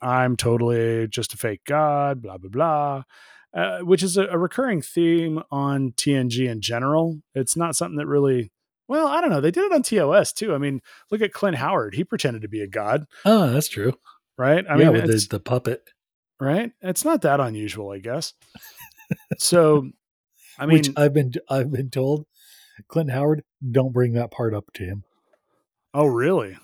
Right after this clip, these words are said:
Speaker 2: <laughs> He's, he says jokingly, "I shot a half afternoon of a scene, and it has followed me my <laughs> entire life."
Speaker 1: You know,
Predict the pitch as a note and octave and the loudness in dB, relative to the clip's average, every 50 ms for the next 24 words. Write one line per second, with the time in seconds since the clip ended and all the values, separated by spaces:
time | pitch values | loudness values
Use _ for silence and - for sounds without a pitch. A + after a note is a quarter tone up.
0 | - - - _ - - - - - G#3 F#3 C3+ - - - - _ _ _ - | -20 -20 -20 _ -20 -20 -18 -10 -6 -4 -4 -4 -4 -6 -10 -10 _ _ _ -20
1 | - - - - - - F3 D#3 C3+ - F3 C#3+ D#3+ C3 G#2+ C#3 C#3 C3+ - - | -20 -20 -20 -16 -8 -2 -2 -2 2 2 2 2 2 0 0 2 2 0 0 -2
2 | C3+ B2 A#2 B2+ B2 B2 A#2+ - _ - - _ - _ _ _ _ _ - C#3+ | -6 -4 0 0 2 0 0 -4 _ -20 -20 _ -20 _ _ _ _ _ -4 -4
3 | C3 - - - E3 D3+ D#3+ - - _ _ _ - C3+ A#2+ A2 - C3+ C#3+ C#3 | -2 -2 -2 0 2 2 2 0 -2 _ _ _ -4 -4 -4 -4 -4 -6 -6 -6
4 | - - B2+ C3+ C3+ - - C#3 C3 B2+ C3+ C#3 C3 A#2+ A#2 A2 G#2+ G#2+ - _ | -6 -4 -4 -4 -4 -2 -2 -2 0 2 4 4 4 4 2 0 -2 -6 -12 _
5 | _ _ _ _ _ _ _ _ _ _ - - B2+ G#2+ A2 - - - D3+ C#3+ | _ _ _ _ _ _ _ _ _ _ -6 -6 -4 -2 -2 -2 0 0 2 2
6 | C3+ B2+ A#2+ A#2 G#2 G2 - _ _ _ - - A#2+ A#2 A#2 A2+ G#2+ - - _ | 2 2 2 0 -2 -4 -12 _ _ _ -10 -8 -4 -4 -2 -2 -4 -6 -10 _
7 | - C3 C3 B2+ B2+ A#2 A2 G2+ A2 A2 G#2 G2 G#2+ A2+ G#2 A2 G#2 C3 B2 - | -4 -2 0 0 0 -2 -2 -4 -6 -6 -6 -6 -6 -6 -4 -4 -6 -6 -6 -8
8 | - - - C#3 - - C#3+ C#3 - B2+ B2 A#2+ - - B2 B2+ A#2 - - - | -8 -2 -2 -2 -2 0 0 0 0 0 -2 -4 -4 -6 -10 -12 -12 -10 -8 -8
9 | - - - - _ - - - - _ _ _ _ _ _ - - _ _ _ | -8 -10 -12 -18 _ -20 -20 -20 -20 _ _ _ _ _ _ -20 -20 _ _ _
10 | - - C3 A#2 C3+ F3 G3 A#3+ A#3+ A#3+ A3+ G#3 G3 F#3+ | -18 -16 -10 -4 0 2 2 4 4 4 2 2 0 -2